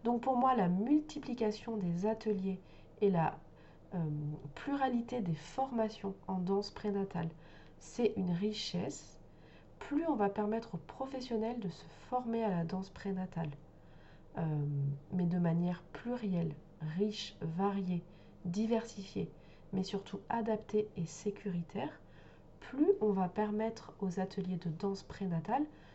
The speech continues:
sous toutes leurs formes possibles, de se développer,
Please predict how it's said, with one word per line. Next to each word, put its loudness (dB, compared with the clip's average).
sous -8
toutes -6
leurs 0
formes -2
possibles, -2
de 0
se -4
développer, 2